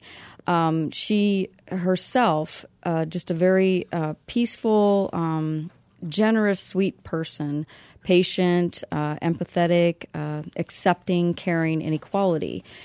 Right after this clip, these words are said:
And, uh, that's our, that's an acronym that goes along with the organization, and it's peace. And what it does is it heads up our peace, rights, and responsibilities and how we promote healthy relationships. But the organization began based on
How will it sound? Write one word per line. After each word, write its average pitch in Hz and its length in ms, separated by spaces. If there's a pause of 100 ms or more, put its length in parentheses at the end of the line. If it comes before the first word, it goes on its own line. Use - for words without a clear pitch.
(280)
And, 160 560
uh, 160 140
that's 202 260
our, 214 180
that's 196 300
an 190 100
acronym 165 600
that - 180
goes 160 180
along 160 320
with 160 100
the 156 100
organization, 156 680
and 156 140
it's - 220
peace. 170 400
And 165 180
what 180 100
it 151 80
does 202 220
is 170 140
it 165 160
heads 175 260
up 165 140
our 147 100
peace, - 300
rights, 151 220
and 151 60
responsibilities 156 880
and 151 80
how 160 280
we 156 160
promote 151 400
healthy 165 340
relationships. 147 1040 (420)
But 185 120
the 208 80
organization 208 680
began 160 560
based 165 320
on 156 320